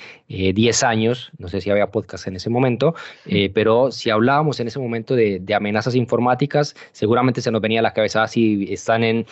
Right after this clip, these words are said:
Speaker 1: en Rusia, están en China, están en un país de, de Europa del Este",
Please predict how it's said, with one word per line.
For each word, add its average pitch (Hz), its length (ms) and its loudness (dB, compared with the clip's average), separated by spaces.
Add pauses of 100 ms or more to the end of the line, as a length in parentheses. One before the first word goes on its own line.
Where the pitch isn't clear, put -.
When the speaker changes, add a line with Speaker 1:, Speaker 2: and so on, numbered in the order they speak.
(220)
Speaker 1:
en 117 120 -2
Rusia, 117 480 2
están 110 240 -2
en 107 120 -2
China, 113 560 2
están 110 180 -4
en 113 80 -2
un 110 80 -2
país 110 260 0
de, 101 240 2
de 98 120 0
Europa 107 340 2
del 107 160 4
Este", 113 460 2